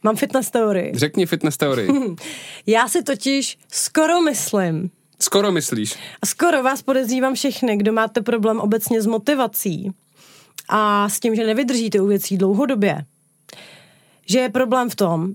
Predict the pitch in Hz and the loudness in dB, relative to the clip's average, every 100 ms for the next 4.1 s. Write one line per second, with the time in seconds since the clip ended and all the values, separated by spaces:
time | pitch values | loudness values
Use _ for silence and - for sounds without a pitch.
0 | - 214 220 226 - 220 254 247 240 233 | -2 0 0 -2 0 0 0 0 2 2
1 | 262 233 202 175 165 143 151 - _ _ | 2 2 2 2 0 0 -4 -8 _ _
2 | - 214 220 214 202 214 - - 202 208 | 0 2 2 2 2 0 -2 -2 0 2
3 | 190 185 185 175 170 170 165 147 143 - | 2 2 2 0 0 0 -2 -2 -4 -6